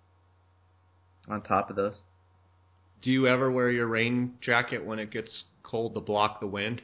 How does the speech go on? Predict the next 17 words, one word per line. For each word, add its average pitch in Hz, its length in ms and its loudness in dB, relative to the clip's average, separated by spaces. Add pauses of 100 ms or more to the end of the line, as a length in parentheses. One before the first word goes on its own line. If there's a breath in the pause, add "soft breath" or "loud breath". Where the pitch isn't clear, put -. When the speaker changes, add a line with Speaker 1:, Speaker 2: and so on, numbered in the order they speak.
Speaker 2:
or 120 160 6
when 110 200 0
the 104 80 0
wind's 107 340 0
really 107 220 0
blowing? 101 280 0
Speaker 1:
I 147 120 8
will 185 320 6
if 170 120 4
it's 143 240 0
really 135 300 4
windy. 135 560 2 (100)
Um, 110 440 2 (720)
that, 120 380 6 (1080 loud breath)
the 117 80 -2
Chinook 139 460 2
jacket 117 420 6